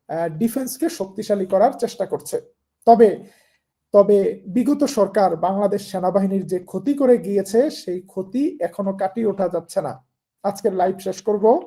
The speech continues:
একটি গুরুত্বপূর্ণ সংবাদ বলে। বাংলাদেশ সেনাবাহিনী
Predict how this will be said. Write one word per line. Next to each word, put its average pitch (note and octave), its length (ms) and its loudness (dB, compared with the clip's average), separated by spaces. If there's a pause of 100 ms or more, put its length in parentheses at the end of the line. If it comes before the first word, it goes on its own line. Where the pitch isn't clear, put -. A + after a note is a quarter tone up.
(540)
একটি F3 300 -4 (340)
গুরুত্বপূর্ণ C4+ 560 -2 (800)
সংবাদ F3+ 400 -2
বলে। F3 260 0 (1200)
বাংলাদেশ D4 500 4
সেনাবাহিনী C#4 600 2